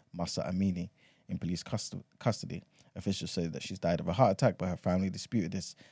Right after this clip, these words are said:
saying that she was beaten by morality police. State media has suggested that events in Evin prison are not linked to the ongoing protests, quoting an official who blamed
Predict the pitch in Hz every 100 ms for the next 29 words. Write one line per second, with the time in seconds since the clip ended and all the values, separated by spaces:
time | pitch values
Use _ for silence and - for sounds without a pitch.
0 | _ - 107 185 - 92 85 - 107 -
1 | 87 85 87 85 87 90 85 90 - -
2 | 170 85 - - _ _ _ _ _ _
3 | _ - 113 101 101 95 90 90 - 95
4 | 92 95 82 87 104 98 - 82 90 92
5 | 87 98 90 85 90 98 - 95 90 -
6 | 90 92 90 87 - 85 82 - - -
7 | 98 92 90 92 104 - 92 90 92 95
8 | 92 92